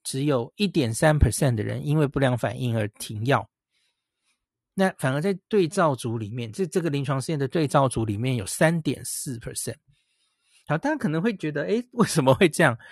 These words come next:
那我，我跟你讲，其实讲，说穿了也不值钱，因为你不要忘记了，这个是收在新冠确诊的病人哦。病人本来就可能有各式各样的症状，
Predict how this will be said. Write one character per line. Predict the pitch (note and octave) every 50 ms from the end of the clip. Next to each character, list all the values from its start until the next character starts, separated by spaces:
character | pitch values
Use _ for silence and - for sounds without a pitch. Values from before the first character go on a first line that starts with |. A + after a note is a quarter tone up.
| - - - - - _ _
那 | - A#3 A3+
我， | F#3+ C3+ F3+ - _
我 | - F3+ D3
跟 | F#3 A3
你 | A3
讲， | F#3+ D3+ B2+
其 | B2 C#3 C3+
实 | B2+ C3+ C3+ C#3 C3+ C#3 D3+ - _ _ _ _ _ _ _ _ _ _ _
讲， | - D3+ C3+ -
说 | - - G#3
穿 | G3+ G3+ G3+
了 | G3+ D#3
也 | A2+
不 | - B2+
值 | A#2+ - - B2 B2+
钱， | - - C3+ B2+
因 | E3 G#3+
为 | A#3 G#3
你 | D#3
不 | A#2+ A2+ D3+
要 | F3 G3
忘 | G3 G#3 G#3 G3+ F3 D#3+
记 | D3 - - F#3+ D#3+ B2+
了， | A2+ A#2 G#2+ G#2 - _ _ _ _ _ _ _ _ _ _ _ _
这 | - - A3
个 | - - C#3 G#2 - - _ _ _ _ _ _ _ _ _
是 | - - - G#3
收 | - - - G3 F3+ F#3 F#3
在 | - G3 F3 D#3+ D3 - - _ -
新 | - - - F3+ F3+ F3+
冠 | - G3 E3+ D3+
确 | C#3 - - - G3 D#3
诊 | C3+ - C3 A#2 A#2+
的 | A#2 A#2
病 | - - F3 D3+ C3 A2
人 | A#2 A2 A2 A#2
哦。 | C3 C3 C#3+ D#3 - _ _ _ _ _ _ _ _ _ _
病 | A#3+ A3 G3
人 | D#3 D3 D3 D#3
本 | - - C#3 A#2
来 | A#2+ A#2+ C3 D3
就 | D3 - G#3+
可 | F#3+ - - C#3 B2
能 | A#2 B2 B2+
有 | C#3+ C3+ G#2+
各 | - - E3+ D#3
式 | - - - D#3
各 | C#3+ - D3+ C#3+
样 | C3+ C3+ B2 A2
的 | A2 G#2 -
症 | - C#3 A#2+ A2
状， | - C3 A#2+ A#2+